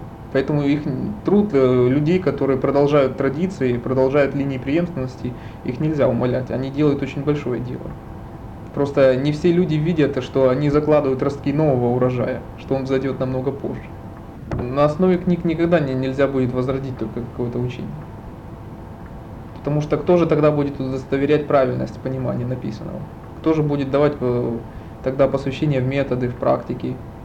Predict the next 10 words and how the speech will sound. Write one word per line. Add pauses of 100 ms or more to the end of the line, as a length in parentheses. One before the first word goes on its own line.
(1400)
Поэтому
обязательно
должна
присутствовать
личная
передача. (640)
А
книги
и
тексты —